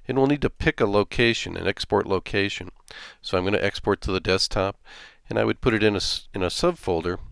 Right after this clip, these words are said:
with the publisher's name as the name of the folder. In moving down to the next thing where it says file renaming,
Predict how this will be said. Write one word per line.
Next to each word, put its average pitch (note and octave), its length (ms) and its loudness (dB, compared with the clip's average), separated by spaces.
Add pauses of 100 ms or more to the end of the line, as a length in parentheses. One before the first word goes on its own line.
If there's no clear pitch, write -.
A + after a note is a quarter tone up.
(140)
with G#2+ 200 -6
the F#2 80 -4
publisher's F#2+ 600 -2
name F2+ 300 0
as D#2+ 160 -6
the F2 80 -4
name E2+ 200 -2
of E2 40 -8
the D#2+ 80 -6
folder. F2 440 -4 (1300)
In C#3+ 160 0
moving D#3+ 260 6
down A#2 280 8
to - 100 -4
the G2 100 0
next A#2+ 280 4
thing F2 160 0
where F2+ 80 4
it F2+ 80 -2
says E2 180 -6
file F2 280 6
renaming, F#2+ 640 -2